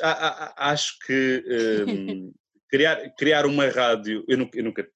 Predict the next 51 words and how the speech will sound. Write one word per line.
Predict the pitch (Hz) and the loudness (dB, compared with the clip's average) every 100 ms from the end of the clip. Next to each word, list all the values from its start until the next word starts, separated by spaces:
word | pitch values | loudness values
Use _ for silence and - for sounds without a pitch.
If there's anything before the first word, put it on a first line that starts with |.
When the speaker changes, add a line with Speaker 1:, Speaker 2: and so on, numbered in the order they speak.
| _ | _
Speaker 1:
nunca | 98 85 90 | -14 -10 -8
criei | 95 95 | -4 -2
uma | 120 | 0
rádio, | 123 135 127 | 2 2 0
nunca | 107 110 | -6 -6
estive | - 117 | -8 -6
numa | 117 120 | -2 -2
rádio | 120 113 117 | 0 -2 -2
desde | 117 113 | -6 -8
o | |
seu | - 131 | -6 -4
início, | 135 135 131 | 0 -2 -2
tenho | 113 110 | -4 -2
alguns | 110 113 - | -2 -4 -6
colegas | - 113 107 107 - - - | 0 0 0 -6 -10 -20 -10
com | 117 | -6
quem | 120 | -4
trabalho | 110 113 113 110 | -2 0 0 -2
que | - | -8
felizmente | 120 104 110 107 - | -10 -6 -6 -8 -8
Speaker 2:
Uhum. | 190 165 165 175 | -8 -8 -10 -10
Speaker 1:
passaram | 110 - 107 113 | -8 -4 -4 -4
por | - 123 | -4 -2
isso, | 135 127 - 113 107 - - - - | -2 -4 -10 -10 -10 -12 -20 -18 -4
ahm, | 101 98 98 95 95 | 0 2 0 -4 -6
a | 110 | -8
Catarina | - 117 113 | -2 -2 0
Pereira, | - 117 123 123 | 2 4 4 4
por | - | 2
exemplo, | 104 98 98 | -4 -10 -12
com | _ - | _ -12
que, | 104 87 95 87 | -12 -12 -18 -14
com | 101 | -6
quem, | 107 101 | -2 -2
com | 107 95 | -4 -6
quem | 101 | -6
eu | |
trabalho, | 104 101 101 - | -4 -2 -2 -4
que | - | -2
foi | 107 104 95 | -2 0 -2
a | 110 | 0
voz | 131 147 | 2 2
que | - | 0
abriu | 120 117 | 2 2
a | 117 | 2
Radar, | 113 110 143 151 | 2 2 2 0
por | - | -6
exemplo, | 107 110 139 - 101 | -6 -6 -6 -4 -2
há | 98 | 0
muitos | 101 104 - | -2 -6 -6
anos, | 110 123 | -6 -6